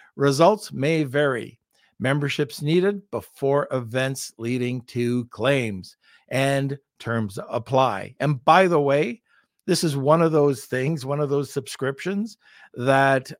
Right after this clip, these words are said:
I would definitely take a look at. If you've ever had an account suspension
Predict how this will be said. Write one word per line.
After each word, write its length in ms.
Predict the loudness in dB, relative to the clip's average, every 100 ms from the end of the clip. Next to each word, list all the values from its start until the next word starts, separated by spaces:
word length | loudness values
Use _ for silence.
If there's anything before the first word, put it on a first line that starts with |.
| -6
I 140 | -2 0
would 300 | -2 -6 0
definitely 600 | 0 2 -2 -6 -6 -6
take 280 | -4 -4
a 60 | -2
look 360 | 0 0 -2 -4
at. 280 | -6 -8 _ _ -14 -4
If 320 | -2 -4 -10 _ _ _
you've 240 | -6 -6 -4 0
ever 200 | 2 2
had 220 | 2 0
an 120 | -2
account 340 | -4 -4 -4
suspension 720 | -6 -12 -6 -4 -4 -4 -6